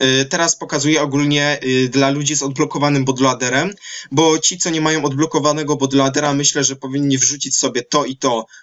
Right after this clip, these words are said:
na kartę pamięci i przez C W M sobie wgrają, ale to później o tym powiem.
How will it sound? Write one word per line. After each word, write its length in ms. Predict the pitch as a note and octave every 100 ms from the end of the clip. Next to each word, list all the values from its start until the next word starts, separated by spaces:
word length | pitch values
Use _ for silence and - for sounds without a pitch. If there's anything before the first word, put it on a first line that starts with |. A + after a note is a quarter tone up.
| C3
na 100 | C3+
kartę 300 | C#3 C3 C3+
pamięci 500 | C#3+ C3+ D#3+ D3 C#3+
i 40 |
przez 240 | C3+ C#3+
C 160 | - C#3
W 140 | C3
M 120 | C3 B2+
sobie 200 | C3 A#2
wgrają, 380 | B2 C#3 C3+
ale 120 | A#2+ A#2+
to 120 | -
później 300 | D#3 C#3 B2
o 60 |
tym 200 | A#2 A2+
powiem. 380 | A2+ C3 D#3 G3